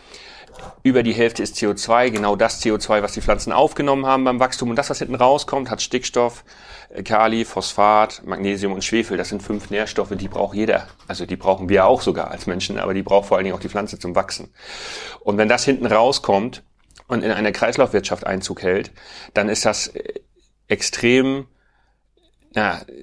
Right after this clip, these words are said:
neues Wort, resilient, ne? Also es ist unheimlich robust vor dem Hintergrund, der Landwirt kann dann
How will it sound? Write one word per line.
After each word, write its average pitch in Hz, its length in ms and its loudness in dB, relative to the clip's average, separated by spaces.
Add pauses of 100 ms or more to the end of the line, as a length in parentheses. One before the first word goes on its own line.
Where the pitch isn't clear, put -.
(120)
neues 95 440 -2
Wort, 101 260 4
resilient, 98 640 0
ne? 120 240 0
Also 98 180 2
es 98 80 -2
ist 98 40 -8
unheimlich 120 360 2
robust 110 600 2
vor 117 120 2
dem 107 120 2
Hintergrund, 131 480 2
der 104 80 4
Landwirt 120 300 0
kann 113 200 0
dann 143 360 0